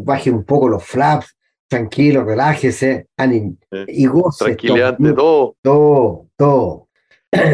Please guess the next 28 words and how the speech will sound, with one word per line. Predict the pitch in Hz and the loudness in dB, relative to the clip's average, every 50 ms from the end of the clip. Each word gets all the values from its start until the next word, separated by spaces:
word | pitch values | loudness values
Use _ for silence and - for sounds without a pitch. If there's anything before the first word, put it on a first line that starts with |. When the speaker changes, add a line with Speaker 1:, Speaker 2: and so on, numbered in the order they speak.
| 135 - 120 110 107 | 2 0 -2 -4 -6
Speaker 2:
es | 107 - - | -8 -6 -2
Speaker 1:
¿Cómo | 165 165 | 0 2
Speaker 2:
muy | 165 | 2
Speaker 1:
está | 151 165 175 | 2 2 2
usted? | 143 - 185 | 0 2 0
Speaker 2:
tranquilo | 165 143 131 - 185 185 185 | 0 0 0 0 0 0 2
también | 165 165 151 147 151 165 170 165 | 2 0 -2 0 0 0 0 0
es | 165 147 | 0 0
don | 135 143 139 | 0 0 0
Alberto | 135 131 123 139 147 147 - - 139 | 0 -2 -2 -4 -4 -4 -2 -2 0
Lavé, | 127 117 117 123 135 147 160 160 160 160 _ - | 0 2 2 2 2 2 0 0 -4 -8 _ -14
que | - | -12
está | 113 - - 127 | -8 -6 -6 -6
con | 123 127 120 | -6 -6 -10
nosotros | 120 113 - 127 131 127 127 | -10 -8 -4 -4 -4 -2 -2
en | 127 | -4
el | 120 107 | -4 -2
programa. | - 117 117 131 143 147 147 147 | -2 0 0 0 0 0 -2 -4
Querido | - - 143 156 175 175 | -2 -2 0 2 2 2
Alberto, | 160 156 156 190 190 185 _ - 180 185 185 - - | 2 0 0 -2 -2 -2 _ -2 0 0 0 -2 -2
también | - 143 143 147 165 190 180 | -4 -4 -2 0 0 0 0
feliz | - - 165 160 156 151 - | 0 -4 -4 -4 -4 -4 -4
año | 175 175 175 170 | -4 -4 -4 -2
para | 151 151 143 139 | -2 -2 -2 -2
ti, | - 175 180 | -6 -8 -10
¿cómo | - 170 170 175 | -8 -6 -4 0
le | 160 | 0
va? | 160 160 175 185 180 | 2 2 0 -2 -4